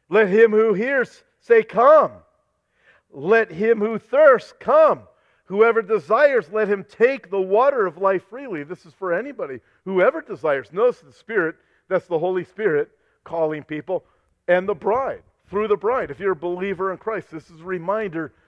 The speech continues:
to be evangelistically minded, sharing Christ with other people, saying, "Come, you thirsty. You want that peace that only Christ can give. You want the forgiveness of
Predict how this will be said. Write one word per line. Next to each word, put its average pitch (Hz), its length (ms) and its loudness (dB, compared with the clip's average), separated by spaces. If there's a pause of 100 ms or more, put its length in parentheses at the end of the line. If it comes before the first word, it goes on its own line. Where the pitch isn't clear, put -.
(220)
to 180 100 -12
be 156 320 -14 (520)
evangelistically 170 1200 -8 (120)
minded, 147 1000 -10 (320)
sharing 190 520 -8
Christ 170 460 -10
with 160 180 -16
other 151 240 -4
people, 170 360 -16
saying, 175 220 -10
"Come, 185 440 -12 (400)
you 147 140 -14
thirsty. 175 680 -8 (520)
You 135 120 -12
want 165 220 -2
that 170 220 -4
peace 190 280 -12
that 165 140 -6
only 165 220 -4
Christ 160 480 -10
can 143 240 -20
give. 175 240 -6 (320)
You 143 100 -14
want 160 240 -6
the 170 80 -10
forgiveness 156 640 -12
of 160 220 -4